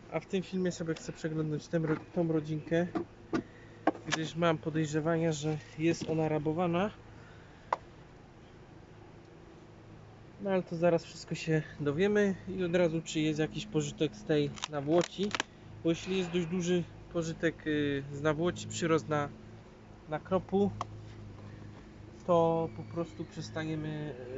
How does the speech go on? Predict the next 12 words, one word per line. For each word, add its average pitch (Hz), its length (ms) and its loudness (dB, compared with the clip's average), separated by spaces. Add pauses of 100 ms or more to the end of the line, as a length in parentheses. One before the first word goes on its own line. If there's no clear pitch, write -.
(720)
y, 147 40 -8
zakarmiać, 151 580 4
bo, 135 400 2 (580)
bo 147 80 -4
widzę, 143 260 -2
że 139 120 -2
jest 156 200 0
tego 143 160 -2
pyłku 143 320 -4
noszone 143 380 -2
bardzo 135 340 0
dużo. 143 340 -2